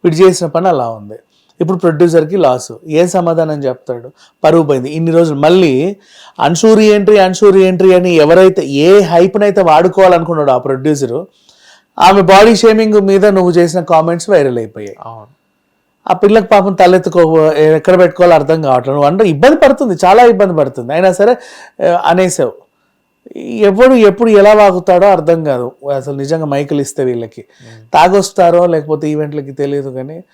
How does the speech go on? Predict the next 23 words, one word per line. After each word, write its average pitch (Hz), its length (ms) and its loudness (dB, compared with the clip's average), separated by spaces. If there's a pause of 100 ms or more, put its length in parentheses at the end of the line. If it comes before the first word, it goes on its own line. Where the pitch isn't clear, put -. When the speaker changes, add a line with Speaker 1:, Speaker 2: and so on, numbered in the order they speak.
(520)
Speaker 1:
it 160 80 -12
happened. 151 480 -4
సరే, 160 440 -4
ఈయనకైతే 165 440 -2
శిక్ష 190 260 -6
పడుద్ది. 170 400 0
But 202 380 0 (440)
ఒకటి 196 200 0
గుర్తుపెట్టుకోండి, 185 880 -4 (480)
వీడేదో 226 340 4
చేశాడని 190 600 0
చెప్పేసి 160 540 -4 (680)
ఆ 180 40 2
సినిమాని 202 380 0
బాయ్‌కాట్ 156 500 0
చేయొద్దు, 110 380 -10
తప్పది. 117 480 -2
ఎందుకంటే 160 540 -2
అది 143 200 2
ఆ 135 140 -6
ప్రొడ్యూసర్కి 151 680 -2
బాగా 135 240 -4
నష్టం, 120 380 -12